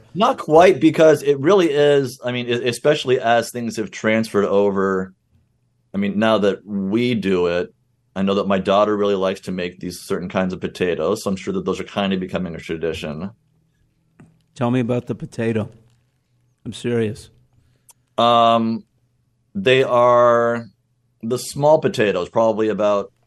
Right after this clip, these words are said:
Speaker 1: an inch in diameter.
Speaker 2: And just so you know, I'm not convinced that you have any idea what is being made for Thanksgiving.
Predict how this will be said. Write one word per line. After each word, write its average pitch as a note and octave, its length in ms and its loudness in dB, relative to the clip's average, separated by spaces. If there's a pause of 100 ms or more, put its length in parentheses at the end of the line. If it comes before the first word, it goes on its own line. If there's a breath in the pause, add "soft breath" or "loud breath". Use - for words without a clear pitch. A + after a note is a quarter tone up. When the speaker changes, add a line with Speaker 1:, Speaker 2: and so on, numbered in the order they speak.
(640)
Speaker 1:
an G2+ 120 -8
inch A2 140 -10
in A#2 80 -6
diameter. A2+ 640 -2 (1200)
Speaker 2:
And D3 120 0
just E3+ 160 0
so F3+ 80 0
you E3 140 2
know, C#3+ 200 0
I'm D3 100 0
not D#3+ 220 0
convinced C3 540 -2
that C3+ 100 -2
you A#2+ 240 0
have B2 300 0
any B2 280 0
idea A2+ 460 0
what A2 220 -2
is A2 100 -4
being A2 320 -2
made G#2 320 -4
for G#2 160 -6
Thanksgiving. G2+ 840 -8